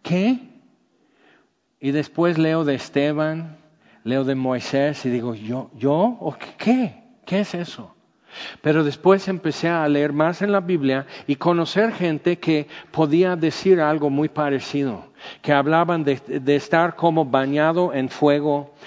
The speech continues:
o estar bajo una cascada de amor, o sentirse llevado en un río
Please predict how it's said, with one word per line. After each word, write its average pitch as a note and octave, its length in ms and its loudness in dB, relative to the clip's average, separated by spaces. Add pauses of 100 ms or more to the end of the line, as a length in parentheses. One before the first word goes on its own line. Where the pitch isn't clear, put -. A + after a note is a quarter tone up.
(180)
o C#3+ 180 4
estar E3 380 2
bajo E3 520 2 (200)
una E3+ 300 2
cascada D3+ 760 2
de C3 160 0
amor, C#3 600 2 (340)
o C#3 120 4
sentirse F3 800 2
llevado D3+ 640 2
en C#3 180 0
un C3+ 360 0
río F#3+ 400 4